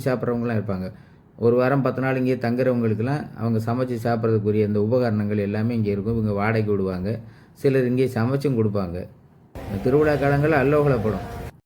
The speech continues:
இதுதான் நாங்க தங்க போற பீட்டர் பிளாக்கு.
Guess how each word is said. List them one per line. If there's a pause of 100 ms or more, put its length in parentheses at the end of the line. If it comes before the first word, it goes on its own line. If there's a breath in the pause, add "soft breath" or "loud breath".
(1200)
இதுதான்
நாங்க
தங்க
போற
பீட்டர்
பிளாக்கு.